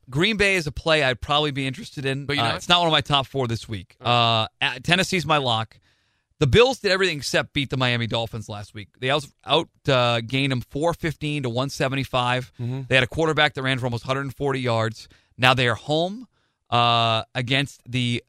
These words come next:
Speaker 1: hapless New York Jets, who are going back to Sam Darnold, the quarterback, coming off an injury. The Jets are one and eleven against the spread their last twelve games. Uh, Allen, I think, has been one of the better rookie quarterbacks we've seen this year. Now he's got an opportunity to play.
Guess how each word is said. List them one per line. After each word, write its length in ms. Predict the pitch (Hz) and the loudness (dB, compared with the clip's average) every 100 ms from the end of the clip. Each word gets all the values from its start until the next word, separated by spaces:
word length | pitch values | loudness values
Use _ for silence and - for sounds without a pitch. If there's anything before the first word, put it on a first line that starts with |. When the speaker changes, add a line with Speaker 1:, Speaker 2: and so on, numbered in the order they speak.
| - | -8
Speaker 1:
hapless 520 | - 156 - 156 - | 0 0 0 -8 -6
New 80 | 139 | -4
York 240 | 123 117 | -2 -4
Jets, 420 | - 90 - - - _ _ | -8 -14 -14 -20 -20 _ _
who 60 | 135 | -4
are 40 | |
going 220 | 123 123 104 | -2 -2 2
back 240 | 123 147 | 2 2
to 100 | 170 | 0
Sam 240 | - 180 | -2 0
Darnold, 280 | 170 170 170 | 2 0 0
the 60 | 165 | -2
quarterback, 640 | - 165 160 165 165 - _ _ | -2 -2 0 0 -2 -6 _ _
coming 200 | 131 147 | -2 2
off 200 | 160 165 | 2 0
an 80 | 160 | -2
injury. 400 | 160 156 160 165 _ _ _ - | -2 -4 -8 -8 _ _ _ -10
The 80 | 107 | -4
Jets 360 | 131 143 - | 0 0 0
are 60 | 123 | -4
one 320 | 104 135 180 | 0 0 2
and 100 | 190 | 0
eleven 480 | 160 165 165 175 180 _ | 0 0 0 -4 -8 _
against 320 | 131 131 147 - | -2 0 -2 -4
the 80 | |
spread 320 | 143 - 147 135 | -8 -2 0 0
their 120 | 123 | -2
last 280 | 127 139 - | 0 -2 -4
twelve 280 | 143 135 | -4 -2
games. 420 | 127 135 143 - - _ _ - | -4 -6 -8 -14 -20 _ _ -2
Uh, 160 | 110 107 | 0 4
Allen, 320 | 135 156 180 170 | 8 8 8 4
I 40 | |
think, 120 | 160 | 2
has 80 | 135 | -2
been 160 | 147 143 | -4 0
one 140 | 135 | 0
of 60 | 123 | -2
the 60 | |
better 260 | 110 135 143 | 0 0 2
rookie 240 | 139 - | -2 -4
quarterbacks 500 | 117 139 131 127 127 | -2 0 2 0 -2
we've 100 | 120 - | -4 -4
seen 260 | 151 156 | 0 0
this 200 | 160 - | -2 -2
year. 120 | 165 | -2
Now 100 | 143 | 0
he's 140 | 131 120 | -2 -4
got 100 | 127 | -4
an 80 | 127 | -2
opportunity 540 | 127 127 139 127 117 | -4 -6 -6 -4 -4
to 80 | 113 | -6
play. 300 | 131 127 | -2 -2